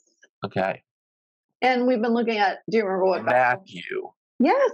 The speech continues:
Speaker 2: correct,
Speaker 1: Yeah.
Speaker 2: correct. So true.
Speaker 1: Mateo.
Speaker 2: <laughs> That's right. But today we're popping over into the Gospel of John.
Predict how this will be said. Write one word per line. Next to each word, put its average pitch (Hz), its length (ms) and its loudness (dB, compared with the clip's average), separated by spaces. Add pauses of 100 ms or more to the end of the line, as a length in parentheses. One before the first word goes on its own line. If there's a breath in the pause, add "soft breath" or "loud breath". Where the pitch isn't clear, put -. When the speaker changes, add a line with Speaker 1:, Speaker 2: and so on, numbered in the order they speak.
(140)
Speaker 2:
correct, 480 520 2
Speaker 1:
Yeah. 262 220 2
Speaker 2:
correct. 453 340 -8
So 370 100 0
true. 415 120 2
Speaker 1:
Mateo. 127 540 -2 (320 loud breath)
Speaker 2:
<laughs> - 300 -20
That's 311 680 -2
right. 415 220 0 (320)
But 247 140 0
today 320 260 2
we're 247 260 0 (280)
popping 330 320 0
over 240 240 4
into 202 280 0
the 185 80 2
Gospel 190 500 2
of 165 300 2 (280)
John. - 220 0